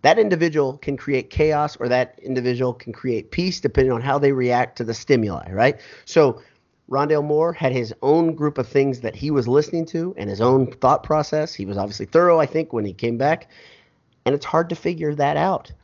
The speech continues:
I think it's hard to figure out the whole thing. When someone decides they're gonna leave, when somebody decides they're gonna stay, when somebody decides they're gonna sign with a school, I think all those things are really, really tough to figure. And whenever anybody says, "He's coming, he's leaving," that sort of thing, I'm always like, "You don't know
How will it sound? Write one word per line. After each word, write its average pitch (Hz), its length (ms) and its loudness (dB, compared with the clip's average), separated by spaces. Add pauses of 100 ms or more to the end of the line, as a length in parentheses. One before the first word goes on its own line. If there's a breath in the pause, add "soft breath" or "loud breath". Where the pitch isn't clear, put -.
I 165 80 2
think 196 180 2
it's 196 120 -2
hard 170 160 4
to 160 60 -4
figure 165 280 -2
out 151 180 -2
the 139 60 -4
whole 143 140 0
thing. 117 300 -4
When 107 160 -4
someone 113 320 -4
decides 135 460 -4
they're 156 100 0
gonna 147 180 2
leave, 156 240 0
when 117 100 -8
somebody 107 200 -8
decides 127 400 0
they're 135 80 0
gonna 120 120 0
stay, 160 200 2
when 131 140 -2
somebody 120 200 -4
decides 131 300 -2
they're 135 80 -2
gonna 113 160 0
sign 156 440 2
with 160 140 -2
a 156 40 -4
school, 160 460 2 (360 loud breath)
I 117 60 2
think 143 160 2
all 127 160 6
those 127 240 4
things 110 240 -4
are 107 80 -4
really, 104 420 0
really 101 240 -6
tough 98 300 -8
to - 80 -12
figure. 104 380 0 (220 loud breath)
And 135 100 8
whenever 175 540 8
anybody 107 420 -2
says, 95 460 -8 (720 soft breath)
"He's 180 180 2
coming, 147 400 4 (100)
he's 190 220 0
leaving," 147 400 0
that 156 220 4
sort 147 160 -2
of - 60 -16
thing, 127 140 -4
I'm 123 100 -4
always 120 200 -6
like, 120 220 -12
"You 196 180 -10
don't 110 300 -14
know 95 260 -16